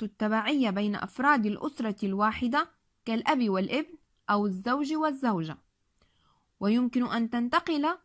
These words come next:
سلطة المتبوع في الرقابة والتوجيه على التابع إلى الغير، كأن يعير شخص قضي، وبالتالي يسأل عن الأضرار التي قد يلحقها السائق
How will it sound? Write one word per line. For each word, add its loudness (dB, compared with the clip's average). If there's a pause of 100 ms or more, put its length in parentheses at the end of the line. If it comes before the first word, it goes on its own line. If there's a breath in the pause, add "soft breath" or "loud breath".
(160)
سلطة -2
المتبوع 0
في -6
الرقابة 6
والتوجيه 0 (220)
على 2
التابع 4 (540)
إلى 4
الغير، 2 (1400)
كأن 4
يعير 2 (220)
شخص 2 (340)
قضي، -6 (1300)
وبالتالي 2 (220)
يسأل 0
عن 0
الأضرار 0 (320)
التي 2
قد -2
يلحقها -2
السائق -2